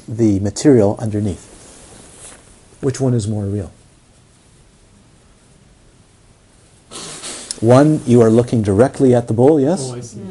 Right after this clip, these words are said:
Speaker 1: And one, you are looking through water. Which one is more real?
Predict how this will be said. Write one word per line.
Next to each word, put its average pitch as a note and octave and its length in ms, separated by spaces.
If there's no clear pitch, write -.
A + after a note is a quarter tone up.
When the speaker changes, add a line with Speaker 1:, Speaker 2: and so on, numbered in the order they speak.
Speaker 1:
And A2+ 180
one, C3 260
you A#2+ 200
are A2 120
looking A2 280
through G#2 180
water. G#2 380
Which B2 240
one B2+ 180
is G#2 160
more G#2+ 200
real? G#2+ 240